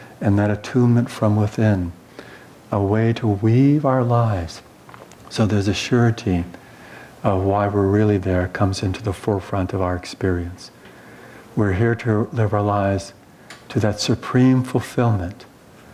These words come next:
that, that experience of who we really are beyond what seems to be our reality. And we live in that, in the purity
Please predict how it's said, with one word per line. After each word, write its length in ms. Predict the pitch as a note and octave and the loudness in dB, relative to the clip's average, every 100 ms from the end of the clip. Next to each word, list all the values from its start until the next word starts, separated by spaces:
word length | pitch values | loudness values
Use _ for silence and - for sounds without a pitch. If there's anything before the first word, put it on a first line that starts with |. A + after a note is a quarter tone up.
| - - - - - | -20 -20 -20 -10 -2
that, 420 | G2 G2 - - | -2 -2 -6 -4
that 180 | G#2 F#2 | -2 -2
experience 800 | F#2 - - A#2 A2+ A#2 A2+ - | -4 -8 0 2 4 4 2 -2
of 100 | G#2+ | -4
who 260 | - A2+ | 2 4
we 140 | G#2+ G#2+ | 6 4
really 500 | G2+ G#2 C3 A#2+ G2 | 2 2 2 2 2
are 360 | F2+ E2 E2 - - - - - - - | 0 -2 -6 -12 -20 -20 -20 -20 -20 -2
beyond 340 | G#2+ G2+ G2+ | 2 2 2
what 160 | G2+ G2+ | 0 -2
seems 500 | - - A#2 A2+ - | -4 2 4 4 0
to 140 | - | -2
be 360 | F#2 F2 E2 E2+ - - | 0 0 0 -4 -12 -6
our 140 | G2+ E2+ | -2 -2
reality. 720 | E2+ E2+ E2+ F2 - F2+ F2+ - - - - - - - | -2 -2 -4 -6 -8 -8 -8 -12 -20 -20 -20 -20 -18 -4
And 160 | G2 G2+ | 0 2
we 80 | |
live 260 | G2 A2 B2 | 2 2 2
in 140 | A#2 | 2
that, 400 | G#2 G2+ G2+ G2 - - - - | 2 2 0 -4 -12 -20 -20 -4
in 140 | A#2 G2+ | 2 2
the 80 | |
purity 840 | F#2+ - B2 A#2+ A2+ - G2 F#2+ | 0 0 4 4 2 0 0 0